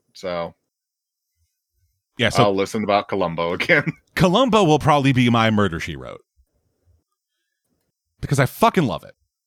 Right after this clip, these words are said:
Speaker 2: It is so goddamn good. For those who don't know, Columbo is a show from the seventies and eighties, uh, starring Peter Falk as Lieutenant Columbo, first name never given.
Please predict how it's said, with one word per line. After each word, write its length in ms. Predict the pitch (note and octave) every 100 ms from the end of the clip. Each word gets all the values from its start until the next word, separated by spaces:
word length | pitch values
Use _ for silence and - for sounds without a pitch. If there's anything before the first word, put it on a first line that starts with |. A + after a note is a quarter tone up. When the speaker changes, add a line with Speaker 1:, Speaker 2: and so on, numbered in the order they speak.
| _ _
Speaker 2:
It 100 | D3
is 120 | C3
so 280 | - - A#3
goddamn 400 | F3 D#3 C3 A2+
good. 280 | - C#2 - _ _ _ _ _ _ _ _ _ _ A2+
For 100 | D#3
those 140 | A#3
who 80 | D#3+
don't 100 | D3+
know, 140 | A#2
Columbo 400 | A2+ C#3 F3 D#3+
is 240 | C#3+ B2+ A2+
a 80 | A2+
show 260 | - A2+
from 280 | G#2+ A#2 G#2+
the 60 | G2
seventies 520 | C3 G2 E2 E2 G#2+
and 80 | F2
eighties, 400 | D2+ F2+ G2 - _ _ _ _ _ _ _ _ _ _ _ _ _
uh, 140 | G2 F#2+
starring 240 | C#3 A#2+
Peter 240 | - C4 A3
Falk 340 | G2+ F#2+ - _ _ -
as 380 | G#2 G#2 G#2+ G#2 -
Lieutenant 440 | G2+ B2+ - A2+ G#2
Columbo, 440 | D3 E3+ A2 -
first 320 | - D3 D3
name 200 | C3+ C3
never 220 | A2 G#2+ G#2+
given. 360 | A2 C2 B1